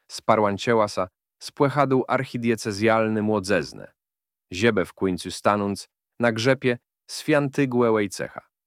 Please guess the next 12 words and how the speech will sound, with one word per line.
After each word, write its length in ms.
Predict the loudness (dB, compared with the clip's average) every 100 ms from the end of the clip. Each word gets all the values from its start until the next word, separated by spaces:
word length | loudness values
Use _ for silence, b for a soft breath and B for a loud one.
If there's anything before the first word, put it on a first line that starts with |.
| _ _ _ _ 0
Tam 200 | 0 0
w 120 | 2
pełni 400 | 4 4 2 0
zaciałasa 680 | -4 0 2 2 0 -4 -4 _ _ _
świętem 680 | -14 0 2 2 0 -2 0
się, 320 | 0 0 0 _ _ _ _ _ _ _
jaką 320 | 0 2 0 -2
prowadził 440 | 2 2 2 -2
praści 400 | 2 0 0 -2
arcybiskup 720 | -2 -2 -4 -6 -2 -4 -4 _ _ _
Jun 300 | 2 4 2
Graubner, 600 | 4 2 2 -6 -18 -20